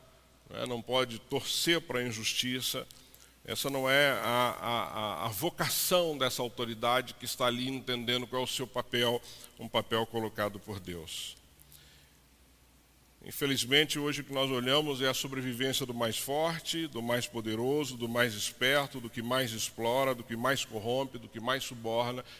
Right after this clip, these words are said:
É o que a gente tem visto na sociedade hoje. E muitas vezes estamos calados.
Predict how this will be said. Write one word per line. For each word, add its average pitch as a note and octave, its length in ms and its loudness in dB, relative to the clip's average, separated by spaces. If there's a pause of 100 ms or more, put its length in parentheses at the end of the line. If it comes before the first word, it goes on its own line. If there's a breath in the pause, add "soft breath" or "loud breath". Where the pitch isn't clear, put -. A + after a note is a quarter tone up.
(100)
É - 60 -6
o B2 80 -4
que - 80 -6
a B2+ 40 -4
gente B2 180 -6
tem C3 140 -4
visto B2 260 -4
na B2 60 -8
sociedade A#2+ 560 -6
hoje. B2+ 240 -6 (560 loud breath)
E A#2 80 -6
muitas D3+ 400 0
vezes D3 160 2
estamos D3 240 -2
calados. A2 960 -2